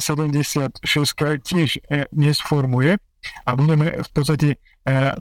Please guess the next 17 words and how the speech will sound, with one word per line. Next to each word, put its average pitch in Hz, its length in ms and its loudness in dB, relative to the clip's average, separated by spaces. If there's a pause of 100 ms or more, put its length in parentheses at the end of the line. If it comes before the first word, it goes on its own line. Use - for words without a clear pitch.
tam, 156 400 2
kde 139 160 2
sme 143 260 2 (480)
boli 151 260 -12 (300)
predtým, 180 580 0
akorát 151 640 -2 (320)
Borisa 143 400 0
Kollára 143 560 0
nahradí, 139 560 2
e, - 40 -8 (600)
Richard 139 320 2
Sulík 151 400 2
a 160 160 0
vieme, 151 320 2
aký 123 320 0
je 117 80 -2
vzťah 127 180 -2